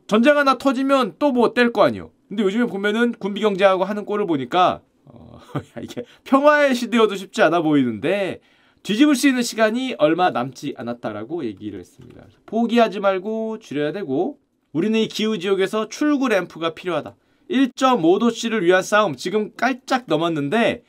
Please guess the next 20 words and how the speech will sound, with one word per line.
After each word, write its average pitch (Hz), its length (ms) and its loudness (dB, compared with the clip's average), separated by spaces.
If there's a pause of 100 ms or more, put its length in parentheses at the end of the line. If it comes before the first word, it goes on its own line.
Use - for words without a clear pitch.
(120)
영구적으로 214 540 0
넘지 139 360 -4
않기 110 280 -4
위해서는 135 420 -6
이천이십 160 500 -8
년대 165 240 -4
결판이 135 340 -6
날 110 140 -4
거라 117 220 -4
그러니까 110 440 -8 (300)
오 123 140 0
년 107 520 -4
남았다, 113 400 -2
이렇게 104 140 -4
얘기하는 110 240 -6
건데, 101 420 -8 (480)
아, - 320 -20
<laughs> - 720 -4
오 143 100 -2
년. 127 180 -6